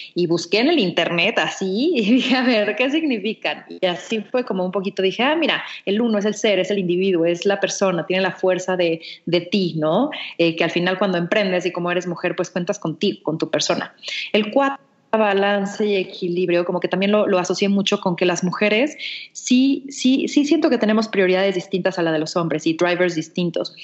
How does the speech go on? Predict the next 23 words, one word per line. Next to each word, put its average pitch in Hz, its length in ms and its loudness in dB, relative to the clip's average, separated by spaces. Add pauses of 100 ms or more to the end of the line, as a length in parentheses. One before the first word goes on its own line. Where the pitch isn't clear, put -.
(180)
Y 202 100 4
uno 220 140 4
de 208 140 4
ellos 202 260 0
es 185 320 2 (520)
bus-, 208 280 -2
o 208 80 0
sea, 214 140 0
como 208 160 2
que - 60 -6
estamos 247 320 0
en 196 180 0
constante 202 540 0
búsqueda 202 420 0
de 180 80 2
este 190 180 -2
balance, 170 380 2
de 165 60 2
este 160 160 -2
equilibrio, 170 440 2
de 160 60 2
este 165 200 0
poder, 185 420 2